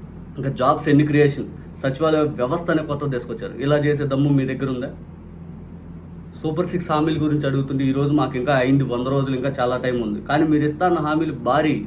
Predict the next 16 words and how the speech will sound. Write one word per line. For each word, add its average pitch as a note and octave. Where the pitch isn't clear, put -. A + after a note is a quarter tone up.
ప్రతి C#3+
నెల, E3
ప్రతి C#3+
నెల E3+
వచ్చే D3+
హామీలు C3+
మీరు A2+
ఇస్తాను. A2+
ఆ-, D3+
వాటికి D3
రోడ్ D#3
మ్యాప్ D#3+
ఏమైనా C#3+
క్రియేషన్ C#3+
ఏమైనా B2+
జరిగిందా? B2+